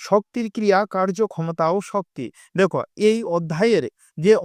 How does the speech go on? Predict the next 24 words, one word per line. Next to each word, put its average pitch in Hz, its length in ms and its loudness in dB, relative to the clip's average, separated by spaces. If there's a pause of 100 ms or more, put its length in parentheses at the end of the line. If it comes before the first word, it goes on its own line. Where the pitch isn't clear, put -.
অনুশীলনী 247 580 0
দেওয়া 180 180 4 (120)
আছে, 151 220 -8 (180)
যেটা 180 160 0 (120)
তোমাদের 196 300 2 (120)
পেজ 165 200 -2 (140)
নাম্বার 170 400 2 (440)
একশো 180 440 -2 (420)
ঊনচল্লিশ, 208 680 4 (380)
একশো - 180 -4 (100)
ঊনচল্লিশ 214 540 -2
পেজের 143 380 2 (440)
এই 202 140 4 (120)
সম্পূর্ণ 226 420 -2 (140)
একশো 180 240 -6
ঊনচল্লিশ 202 500 0
দেখে 175 200 -2
নাও, 240 120 0 (340)
আর 147 240 2 (240)
একশো 196 380 -2 (1000)
চল্লিশ, 226 500 2 (880)
এই 165 160 0
যে 139 80 2 (240)
ঊনচল্লিশ 247 400 2